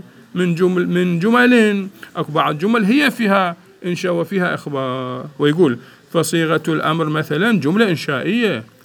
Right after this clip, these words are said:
بعد ما يحتاج إلى مدلول تصديقي، نفس المدلول التصوري نف-، نفهم الإنشاء. أضرب، "ولا تستعمل للحكاية عن وقوع الحدث".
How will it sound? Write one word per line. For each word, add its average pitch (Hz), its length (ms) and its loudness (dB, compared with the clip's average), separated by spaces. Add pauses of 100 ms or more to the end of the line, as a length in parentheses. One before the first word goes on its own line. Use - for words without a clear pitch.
(100)
بعد 107 120 -4
ما 160 60 0
يحتاج 240 260 2
إلى 240 480 2 (120)
مدلول 202 360 0
تصديقي، 143 520 -6 (260)
نفس 233 260 0
المدلول 185 340 -2
التصوري 262 560 0
نف-، 226 200 2
نفهم 170 300 -2
الإنشاء. 139 720 -6 (160)
أضرب، 196 280 2 (640)
"ولا 196 420 -2
تستعمل 185 600 -4
للحكاية 175 640 0
عن 160 220 -2
وقوع 156 360 -2
الحدث". 131 520 -6